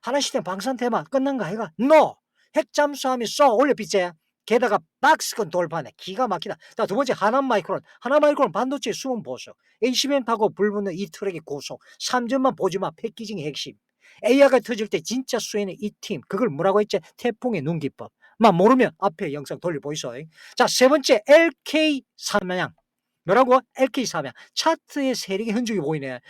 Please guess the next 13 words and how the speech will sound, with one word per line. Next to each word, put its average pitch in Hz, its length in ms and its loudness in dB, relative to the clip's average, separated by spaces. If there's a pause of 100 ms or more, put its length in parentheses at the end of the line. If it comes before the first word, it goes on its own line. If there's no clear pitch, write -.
(140)
텔레픽스 247 500 -2
공동 175 380 -2
개발한 202 320 0
시무조 214 520 -4
항법용 175 520 -6
차세대 175 400 -4 (160)
에이아이 196 340 4
별 160 180 0
추격기. 160 480 -4 (260)
아이고, 156 200 -6
이게 156 100 -4
무슨 135 240 -10
말이고. 147 300 -8